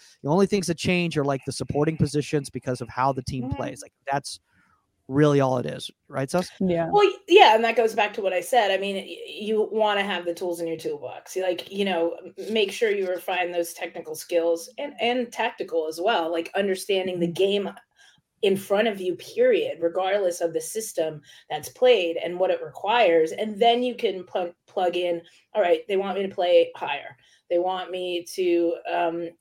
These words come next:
Speaker 2: do this. They want me to do that in this system that we're playing in." And then it, you can just plug it in. But you're right, you know, at the end of the day, pulling a cross down is pulling a cross down.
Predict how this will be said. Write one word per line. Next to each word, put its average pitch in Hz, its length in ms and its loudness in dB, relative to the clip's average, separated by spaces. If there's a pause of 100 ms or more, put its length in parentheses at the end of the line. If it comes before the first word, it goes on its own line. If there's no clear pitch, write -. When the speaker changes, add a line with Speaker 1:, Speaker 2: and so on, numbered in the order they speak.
(140)
Speaker 2:
do 185 160 2
this. 165 200 2
They 170 80 2
want 180 180 0
me 180 60 -6
to 175 60 -12
do 170 140 -2
that 190 240 -2 (260)
in 202 200 4
this 196 220 0
system 220 380 0
that 160 160 -6
we're 170 80 -2
playing 302 340 -2
in." 175 160 -6 (280)
And 302 100 -4
then 302 140 4
it, 240 320 8
you 233 180 -4
can 233 160 -6
just 220 240 -8
plug 190 220 2
it 185 60 0
in. 156 200 2
But 220 160 0
you're 226 140 2
right, 202 460 2
you 196 120 0
know, 190 140 0
at 185 80 0
the 214 100 2
end 208 140 4
of 190 40 -2
the 170 80 2
day, 220 400 6
pulling 208 220 2
a 175 60 -6
cross 202 280 -4
down 175 200 0
is 175 80 -10
pulling 175 240 0
a 147 40 -12
cross 247 300 -2
down. 180 320 -8